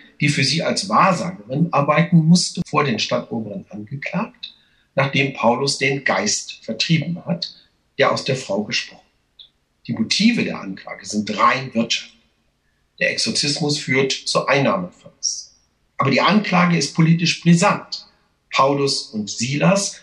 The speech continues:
wird als Juden vorgeworfen, Sitten zu verbreiten,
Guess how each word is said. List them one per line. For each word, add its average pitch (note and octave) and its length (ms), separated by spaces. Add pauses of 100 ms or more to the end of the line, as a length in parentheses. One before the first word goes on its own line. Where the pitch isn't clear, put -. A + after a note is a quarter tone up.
(140)
wird C3 240
als - 480
Juden C#3 840
vorgeworfen, D3+ 1000 (220)
Sitten F3+ 800 (220)
zu E3+ 140
verbreiten, C#3 840